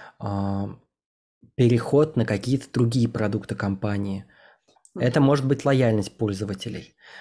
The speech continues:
Speaker 2: Ну
Speaker 1: То
Speaker 2: да,
Speaker 1: есть,
Speaker 2: то есть ты ещё
Speaker 1: э,
Speaker 2: много
Speaker 1: мгм.
Speaker 2: всего щас уже сказал, прям
Speaker 1: Это
Speaker 2: очень
Speaker 1: с-,
Speaker 2: много. <laughs>
Speaker 1: Это супер много всего, что можно померить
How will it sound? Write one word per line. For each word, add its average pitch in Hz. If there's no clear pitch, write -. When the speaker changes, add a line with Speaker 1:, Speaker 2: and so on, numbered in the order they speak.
Speaker 2:
Ну 196
Speaker 1:
То 120
Speaker 2:
да, 117
Speaker 1:
есть, 190
Speaker 2:
то -
есть 135
ты 123
ещё 123
Speaker 1:
э, -
Speaker 2:
много 185
Speaker 1:
мгм. -
Speaker 2:
всего 123
щас -
уже 175
сказал, 196
прям -
Speaker 1:
Это 175
Speaker 2:
очень -
Speaker 1:
с-, -
Speaker 2:
много. 160
<laughs> 190
Speaker 1:
Это 156
супер 190
много 151
всего, 151
что -
можно 123
померить 151